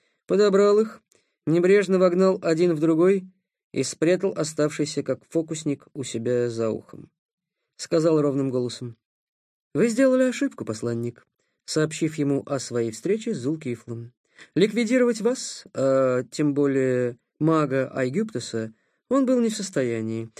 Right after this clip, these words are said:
но мог сообщить о вашем договоре великим Игвам, и собору Шадонакара пришлось бы искать нового посланника и другую семерку". Кровь бросилась Никите в лицо.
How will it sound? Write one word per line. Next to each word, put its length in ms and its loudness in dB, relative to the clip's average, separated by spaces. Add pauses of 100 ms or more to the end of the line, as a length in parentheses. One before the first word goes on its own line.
(160)
но 120 2
мог 200 2
сообщить 440 0
о 80 2
вашем 320 2
договоре 580 4
великим 380 0
Игвам, 480 -2 (220)
и 100 0
собору 400 2
Шадонакара 600 0
пришлось 400 -4
бы 160 -2
искать 400 -4 (240)
нового 440 4
посланника 680 0
и 320 2
другую 340 0
семерку". 580 -8 (1120)
Кровь 300 0
бросилась 520 -2
Никите 360 -4
в 40 -4
лицо. 420 -6